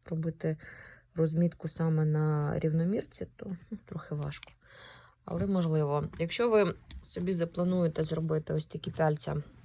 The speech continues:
як я показала ось тут, то моя вам порада робити це не на круглих, по-перше, пяльцях.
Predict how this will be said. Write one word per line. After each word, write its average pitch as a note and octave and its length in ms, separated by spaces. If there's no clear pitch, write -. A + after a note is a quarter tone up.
як E3 180
я D#3+ 80
показала D3+ 560
ось D3+ 180
тут, - 220
то F3 400
моя F3 260
вам E3+ 200
порада E3 420
робити E3 400
це D#3 340
не D#3+ 360
на A3 120
круглих, D#3+ 480
по-перше, E3+ 520
пяльцях. F3 600